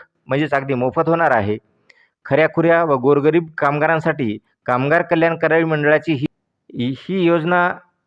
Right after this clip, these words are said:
कामगारांसाठी अतिशय उपयुक्त अशी आहे. या योजनेचा व या जीआरचा नक्कीच लाभ या कामगारांना होईल. त्याचबरोबर या कामगारांचा, ह्या कामगारांची नोंदणी अतिशय सुलभ होऊन जाईल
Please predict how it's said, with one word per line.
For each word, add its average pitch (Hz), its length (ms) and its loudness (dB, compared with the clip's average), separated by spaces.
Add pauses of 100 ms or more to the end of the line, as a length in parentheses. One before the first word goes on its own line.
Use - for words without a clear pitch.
(120)
कामगारांसाठी 160 880 0 (300)
अतिशय 165 440 -2 (160)
उपयुक्त 170 420 -4
अशी 135 260 2
आहे. 110 260 0 (520)
या 147 180 4
योजनेचा 165 600 0 (320)
व 147 100 4
या 147 220 4
जीआरचा 156 640 0
नक्कीच 135 440 -6 (120)
लाभ 143 360 2 (180)
या 131 100 -2
कामगारांना 143 640 0 (600)
होईल. 165 320 2 (500)
त्याचबरोबर 147 500 2 (600)
या 147 120 2
कामगारांचा, 151 840 0 (560)
ह्या 147 160 -2
कामगारांची 160 540 0
नोंदणी 135 640 0 (340)
अतिशय 160 420 -4 (220)
सुलभ 180 340 2
होऊन 131 220 2
जाईल 113 300 2